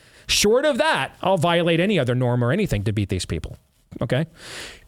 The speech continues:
On this one, I've gone the other way again. I started off thinking that this was right, that there was a, a, a place of exposure we could get to. And then I lived through the twenty twenty-two midterm election.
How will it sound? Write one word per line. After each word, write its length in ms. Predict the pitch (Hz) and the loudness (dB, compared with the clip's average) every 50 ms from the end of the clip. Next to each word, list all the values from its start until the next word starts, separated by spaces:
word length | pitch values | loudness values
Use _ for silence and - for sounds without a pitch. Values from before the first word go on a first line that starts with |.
| - - | -4 -2
On 160 | 147 147 175 | 0 2 2
this 200 | 294 349 - - | 2 2 2 2
one, 180 | 240 220 208 196 | 2 2 0 0
I've 200 | - 160 180 170 | 0 0 0 0
gone 220 | 143 185 175 165 165 | 0 0 0 2 2
the 140 | 165 160 | 2 2
other 120 | 147 139 156 | 2 2 2
way 180 | 139 143 151 151 | 0 2 0 0
again. 320 | 139 135 175 156 110 101 - | 0 0 0 0 0 0 0
I 140 | 127 139 | 0 0
started 400 | 160 - - - 240 240 240 240 | 0 0 0 0 2 2 2 2
off 220 | 240 262 262 233 - | 2 2 0 0 0
thinking 420 | - 262 254 - - 185 165 156 | 0 -2 0 0 0 0 0 0
that 180 | 131 147 120 117 | 0 -2 -2 0
this 200 | 170 165 - - | 0 0 0 0
was 160 | 170 160 120 | 0 0 0
right, 340 | 135 120 131 117 101 - - - - - - - - - | 0 0 0 0 -2 -2 -6 -8 -8 -10 -18 -16 -10 -4
that 120 | - 143 - | -4 -4 0
there 140 | 175 160 156 | 0 0 2
was 560 | 139 131 156 175 208 240 247 254 - - - - - | 2 2 2 4 4 4 2 2 0 -2 -4 -4 -4
a, 100 | 170 170 - - 160 | -4 -2 -2 0 0
a, 240 | 165 - 165 151 - - | 0 2 2 0 0 0
a 80 | 151 | -2
place 400 | 131 - - 196 208 233 - - | 0 0 0 0 0 0 2 0
of 100 | 220 160 | 0 0
exposure 580 | 190 151 - - - 214 208 220 196 147 165 147 | 0 0 -2 0 2 2 2 2 2 2 2 2
we 160 | 135 151 156 | 2 0 0
could 360 | - - - 180 190 180 156 | 0 0 2 2 2 0 0
get 200 | 143 196 196 - - | 0 -2 -2 -2 -4
to. 200 | - - 85 - - - - _ _ _ _ _ _ _ _ _ _ _ - - - - - - - - - - | -4 -4 -4 -6 -8 -16 -20 _ _ _ _ _ _ _ _ _ _ _ -20 -20 -20 -18 -18 -18 -18 -10 -4 -2
And 100 | 123 120 | 0 2
then 120 | 127 135 | 2 2
I 60 | 135 | 2
lived 220 | 135 147 170 156 - | 2 0 0 -2 -2
through 200 | - 143 127 123 | -2 0 0 0
the 80 | 135 | 0
twenty 280 | 123 - - 117 113 123 | -2 -2 0 0 0 -2
twenty-two 540 | 117 - 113 104 107 104 - 120 120 135 - _ - | -2 -2 -2 -2 -2 0 0 0 0 0 -2 _ -4
midterm 380 | 123 113 110 110 - 127 127 131 | -2 -2 0 0 0 -2 0 0
election. 440 | 160 180 202 196 - - - - | 0 0 0 -2 -2 -2 -4 -4